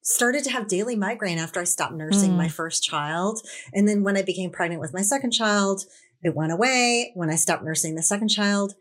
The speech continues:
Speaker 1: daily migraine returned and the severity of the migraine was much higher, to the point that Excedrin couldn't touch it. And so it took me a long time to make my way to the right doctors. I shouldn't say make my way, because it wasn't on me.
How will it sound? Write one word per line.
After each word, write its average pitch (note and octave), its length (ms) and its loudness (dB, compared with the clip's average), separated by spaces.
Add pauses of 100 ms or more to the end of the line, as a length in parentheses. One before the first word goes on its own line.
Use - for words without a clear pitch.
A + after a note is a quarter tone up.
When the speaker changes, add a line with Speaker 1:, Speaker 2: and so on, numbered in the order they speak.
(260)
Speaker 1:
daily F3+ 380 4
migraine F3 380 2
returned G#3 520 2
and E3 140 -4
the D#3+ 60 0
severity F#3 580 2
of D#3+ 60 0
the D#3+ 60 -2
migraine D3+ 380 -4
was D3 180 0
much E3 680 2 (260)
higher, C#3 540 2 (220)
to G#3 120 4
the G3 100 2
point G#3 340 2
that E3+ 280 2 (180)
Excedrin E3+ 460 2
couldn't C3 260 -6
touch - 320 0
it. - 240 -4
And D#3+ 140 0
so F3 520 2 (360)
it C#4 220 4
took B4 220 4
me A#3 240 4
a E3+ 120 2
long G#3+ 720 2
time F3+ 440 0
to F3 120 -2
make E3+ 260 -2
my F3 140 0
way D#3+ 180 0
to D#3 80 -4
the D3+ 80 -2
right C#3+ 240 -2
doctors. G#3 800 0 (240)
I A#3 80 0
shouldn't D#4+ 220 4
say C4 100 4
make F3 260 2
my D#3 180 0
way, C#3 420 -8
because F3+ 240 0
it F#3 100 2
wasn't F#3 260 0
on D3+ 140 -2
me. C#3 340 -8